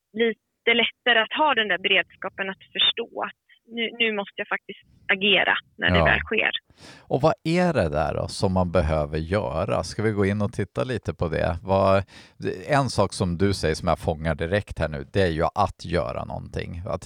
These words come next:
Speaker 2: att välja
Speaker 1: Ja.
Speaker 2: att nej, det blir nog värre om jag. <laughs> Det, det, det är nummer ett, liksom, att komma över den spärren och liksom våga sätta sig där bredvid.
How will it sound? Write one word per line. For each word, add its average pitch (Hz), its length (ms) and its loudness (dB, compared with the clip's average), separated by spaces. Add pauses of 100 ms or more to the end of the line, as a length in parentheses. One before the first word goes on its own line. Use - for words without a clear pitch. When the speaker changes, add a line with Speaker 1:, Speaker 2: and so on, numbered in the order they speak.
(160)
Speaker 2:
att 92 140 0
välja 95 400 4
Speaker 1:
Ja. 196 260 2
Speaker 2:
att 185 180 -12
nej, 95 360 2
det 87 100 -2
blir 92 140 0
nog 90 240 -2
värre 92 480 4
om 87 280 -2
jag. 85 320 0 (300)
<laughs> - 240 -18
Det, 110 220 4 (340)
det, 117 160 0 (420)
det 127 100 4
är 110 60 4
nummer 95 280 0
ett, 110 320 0
liksom, - 300 -6
att - 160 -4
komma 92 240 0
över 92 220 4
den 98 260 0
spärren 85 540 -6
och 82 100 -6
liksom 82 380 -4 (520)
våga - 400 -2
sätta - 520 -4
sig 80 180 -4
där 76 140 0
bredvid. 80 400 -2